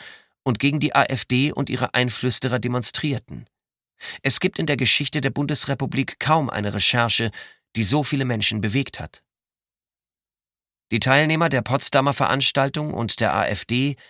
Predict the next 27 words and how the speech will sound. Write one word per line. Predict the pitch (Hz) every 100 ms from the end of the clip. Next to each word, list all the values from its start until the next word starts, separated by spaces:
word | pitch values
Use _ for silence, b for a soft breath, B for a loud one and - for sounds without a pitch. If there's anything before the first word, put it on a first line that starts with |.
| b b
rangen | 107 110 135 139
lange | 127 147 156
mit | 151
einer | 120 139 131
Reaktion. | 131 110 - - 127 65 - _ _ _ _ _ _ _ _ -
Erst | 135 -
nach | 147 127 110
Wochen | 165 113 95
beantragte | 101 123 127 135 123 143
der | 120 117
Privatdozent | - 117 110 139 - 127 113 135 123 117 -
Doktor | 127 - 135 120
Habilitatus | 107 123 113 107 - 120 131 120 107 -
Vosgerau, | - 151 147 - 98 95 95 143 B B B B -
ein | 101 87
Mitglied | 92 110 107 98
der | 101
C | 117
D | 104 -
U, | 131 139 B B B -
gegen | 127 123
drei | 117 127
Passagen | 165 156 - 147 147 143 139
der | 120
Recherche | 110 131 123 131 147
den | 117 98
Erlass | 107 120 131 -